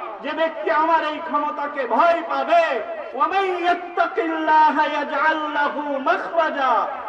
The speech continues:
এ বান্দা, তুমি যদি আমার কাছে আসো, আমার দিকে ফিরে আসো, আমাকে পাও, আমার সাথে সম্পর্ক কায়েম করো, প্রতিটা কাজের ক্ষেত্রে যদি তুমি আমাকে ভয়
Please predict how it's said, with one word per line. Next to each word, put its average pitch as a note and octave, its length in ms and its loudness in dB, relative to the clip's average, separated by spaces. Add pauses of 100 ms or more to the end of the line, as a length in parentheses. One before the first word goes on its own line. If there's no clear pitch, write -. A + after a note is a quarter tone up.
এ F4 300 6
বান্দা, D4 580 2 (240)
তুমি F4+ 200 -2
যদি D#4 320 -6
আমার D#4 340 4 (120)
কাছে C#4+ 260 -4
আসো, C4 560 2 (280)
আমার F4+ 420 2
দিকে E4+ 220 -4 (140)
ফিরে D4+ 280 -2
আসো, B3+ 520 4 (280)
আমাকে E4 520 2 (100)
পাও, G4 520 6 (280)
আমার E4+ 400 2
সাথে E4 280 -2 (140)
সম্পর্ক F4 760 2
কায়েম C#4+ 220 -2 (140)
করো, C4 380 4 (360)
প্রতিটা E4 540 0
কাজের D#4+ 360 2
ক্ষেত্রে C#4 380 -4
যদি B3+ 420 -2 (260)
তুমি E4 220 0
আমাকে F4+ 600 4
ভয় B3+ 300 0